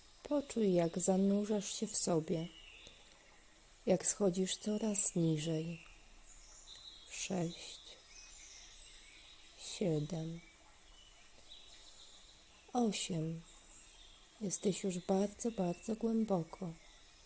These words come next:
Dziewięć. Dziesięć. Jesteś.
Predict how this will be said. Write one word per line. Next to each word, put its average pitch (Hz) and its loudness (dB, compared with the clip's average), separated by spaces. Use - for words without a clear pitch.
Dziewięć. 170 0
Dziesięć. 190 0
Jesteś. 185 2